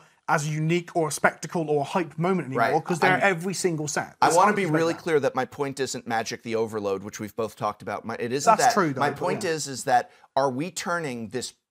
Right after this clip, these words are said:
Speaker 2: shining pillar of, of product into intro packs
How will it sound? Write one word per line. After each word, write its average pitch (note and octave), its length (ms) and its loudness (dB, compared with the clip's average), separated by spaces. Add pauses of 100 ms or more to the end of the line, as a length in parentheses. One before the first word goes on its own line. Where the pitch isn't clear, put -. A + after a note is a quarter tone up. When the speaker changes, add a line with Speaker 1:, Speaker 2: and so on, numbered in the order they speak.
(200)
Speaker 2:
shining D3+ 680 -2
pillar D3+ 500 0
of, A2 440 -4
of A2+ 320 -2 (380)
product D#3 680 4
into D3 420 -6
intro B2 360 -6
packs - 500 -10